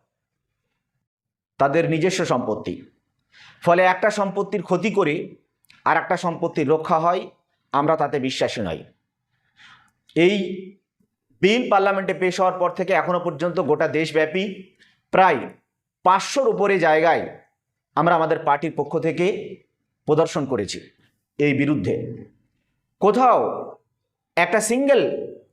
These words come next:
প্লেসও নেই যেখানে কোনো রকম অশান্তি হয়েছে। গত কয়েক মাস আগে থেকেই বিজেপির প্রত্যেকটা নেতা যেভাবে হিংস্র ভাষণ দিচ্ছে,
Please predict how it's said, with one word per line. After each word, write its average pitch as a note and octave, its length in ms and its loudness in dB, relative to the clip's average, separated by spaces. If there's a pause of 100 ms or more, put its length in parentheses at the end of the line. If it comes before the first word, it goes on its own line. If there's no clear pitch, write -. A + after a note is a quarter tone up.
(160)
প্লেসও G3+ 360 2
নেই G3 500 -2 (220)
যেখানে F3 720 0
কোনো A3+ 200 2
রকম A3+ 280 2
অশান্তি D#3 360 -2
হয়েছে। - 420 -6 (520)
গত F3+ 260 4 (1040)
কয়েক G3+ 280 4
মাস A3+ 200 -2
আগে G3+ 240 4
থেকেই - 520 -2 (840)
বিজেপির A3+ 580 2
প্রত্যেকটা A3+ 500 2
নেতা G3 520 0 (920)
যেভাবে A3 600 4 (200)
হিংস্র G#3 720 0 (200)
ভাষণ F#3 640 0 (360)
দিচ্ছে, F3 640 -2